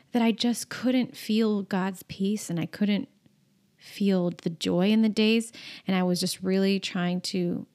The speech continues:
unwind from having that season of working that I had quit. And so, yeah, I, I finally figured it out, but I kind of have to just be super weird and not do anything that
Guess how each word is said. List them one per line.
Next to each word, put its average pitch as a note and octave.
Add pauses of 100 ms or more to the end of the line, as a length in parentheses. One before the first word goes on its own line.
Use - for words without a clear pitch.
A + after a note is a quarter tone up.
unwind F#3
from F#3
having F#3
that -
season F#3
of F3+
working G#3
that G3+
I F3+
had F#3 (140)
quit. - (580)
And F#3+
so, F#3+ (1000)
yeah, A3+
I, -
I E3
finally A3
figured C4+
it G#3+
out, G#3+
but F3 (120)
I G3+
kind A3
of A3+
have G3
to F#3
just -
be F#3
super F#3+
weird G3
and F3
not F3+
do F#3+
anything F#3
that F3+